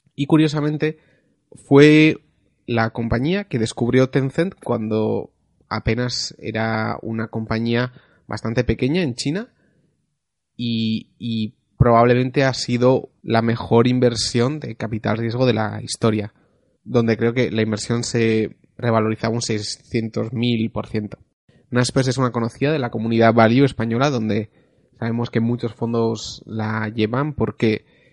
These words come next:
em, lo que ocurre en Naspers es que la valoración de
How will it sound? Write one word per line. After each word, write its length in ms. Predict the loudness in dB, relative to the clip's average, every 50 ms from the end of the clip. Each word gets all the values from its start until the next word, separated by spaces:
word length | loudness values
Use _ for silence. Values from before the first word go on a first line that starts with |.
| _ _ _ _ _
em, 560 | -2 0 0 0 0 -2 -2 -2 -4 -4 -6 -6 -4
lo 160 | -4 -2 0
que 100 | 0 0
ocurre 320 | 0 0 0 2 2 2
en 100 | 2 0
Naspers 380 | -2 -4 -4 -6 -8 -8 -8 -8
es 220 | -8 -10 -12 -12
que 440 | -10 -6 -4 -4 -4 -4 -6 _ _ _ _ _
la 380 | -12 -6 -4 -2 0 0 0 0
valoración 840 | 0 0 0 0 0 0 -2 0 0 2 2 2 0 -2 -6 -10 -14 -18 -18
de 640 | -8 -2 0 2 2 2 2 0 -2 -4 -8 _